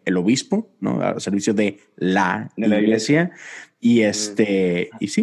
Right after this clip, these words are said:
Speaker 1: de repente puede, puede llegar una necesidad. "Hey, ¿sabes qué, Hugo? Creo que tus dones, tu trabajo pueden, pueden ser muy útiles acá en esta otra ciudad". Y bueno,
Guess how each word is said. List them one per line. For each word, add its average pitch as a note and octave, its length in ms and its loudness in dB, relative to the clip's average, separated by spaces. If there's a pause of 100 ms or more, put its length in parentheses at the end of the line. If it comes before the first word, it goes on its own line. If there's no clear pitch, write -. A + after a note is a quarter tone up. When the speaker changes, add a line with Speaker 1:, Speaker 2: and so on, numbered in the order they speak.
(120)
Speaker 1:
de D3 140 2
repente A2+ 320 0
puede, B2 540 0
puede A#2 220 2
llegar A#2 280 2
una A#2 180 0
necesidad. A2 480 0
"Hey, A2 160 -2
¿sabes A2 300 -4
qué, A2 180 0
Hugo? A#2 380 2
Creo A2 260 0
que A2 100 0
tus B2 440 0
dones, A2 400 0
tu A2 160 0
trabajo G#2+ 580 0 (460)
pueden, A2 720 2 (140)
pueden G#2+ 280 0
ser G#2 220 -2
muy A2 260 4
útiles A2 460 0
acá - 240 -4
en G#2 140 2
esta G#2+ 240 0
otra G2+ 220 0
ciudad". G#2 360 2
Y A#2 160 2
bueno, F#2 400 -4